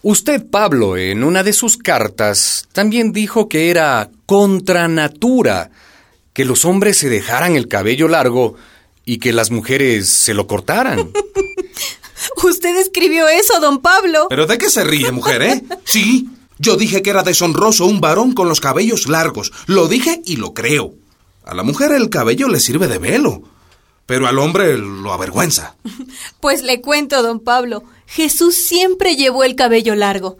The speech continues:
Speaker 2: Y, y a mí me gustaba mucho así. Era contra natura, don Pablo.
Speaker 3: No
Speaker 2: ¿Mm?
Speaker 3: me provoques, tentadora, no me provoques.
Speaker 2: <laughs>
Speaker 3: Además, el pelo no es lo más importante. Con el pelo no pasa nada.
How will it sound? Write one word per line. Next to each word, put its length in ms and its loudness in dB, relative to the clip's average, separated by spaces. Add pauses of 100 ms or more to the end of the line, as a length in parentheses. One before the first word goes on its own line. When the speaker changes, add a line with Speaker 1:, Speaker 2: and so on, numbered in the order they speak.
(320)
Speaker 2:
Y, 420 -2
y 80 -4
a 60 -2
mí 140 2
me 100 2
gustaba 480 -2
mucho 460 2
así. 440 -2 (480)
Era 360 0
contra 480 0
natura, 480 0
don 160 -4
Pablo. 360 0
Speaker 3:
No 140 -2
Speaker 2:
¿Mm? 40 0
Speaker 3:
me 100 0
provoques, 480 2
tentadora, 480 -2
no 160 2
me 120 2
provoques. 600 0 (360)
Speaker 2:
<laughs> 360 -20
Speaker 3:
Además, 360 0
el 120 -2
pelo 240 0
no 120 -2
es 120 -2
lo 100 0
más 200 0
importante. 600 -4 (580)
Con 160 -4
el 100 0
pelo 180 0
no 100 2
pasa 240 0
nada. 320 -4